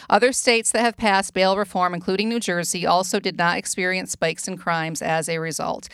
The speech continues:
It's still too early to determine the effectiveness of the reforms on racial disparities and other goals, and there are still legitimate concerns about the system and more changes that need to be made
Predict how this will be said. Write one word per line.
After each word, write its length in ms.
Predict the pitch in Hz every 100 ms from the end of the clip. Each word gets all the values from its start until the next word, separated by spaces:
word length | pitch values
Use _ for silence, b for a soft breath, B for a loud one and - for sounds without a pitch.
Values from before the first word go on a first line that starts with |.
| B B B
It's 200 | 190 180
still 300 | - 247 269
too 260 | - 320 294
early 360 | 240 220 196 190
to 120 | 208
determine 520 | 196 185 269 294 190
the 120 | 170
effectiveness 760 | 175 - 247 - 381 196 165 -
of 120 | 185
the 80 | 190
reforms 600 | 196 - 254 175 185 196
on 120 | 196
racial 320 | 165 180 220
disparities 680 | 208 226 - 175 175 175 175
and 180 | 156 156
other 200 | 160 190
goals, 500 | 214 254 208 160 160
and 140 | 160
there 120 | 175 170
are 120 | 165
still 320 | - 226 226
legitimate 480 | 190 185 226 254 254
concerns 520 | 269 - 190 185 185
about 240 | 175 170
the 80 | 170
system 480 | 165 254 254 - 226
and 100 | 165
more 180 | 165 165
changes 440 | 160 214 208 208
that 140 | 185 170
need 200 | 165 170
to 80 | 170
be 100 | 170
made 400 | 190 202 196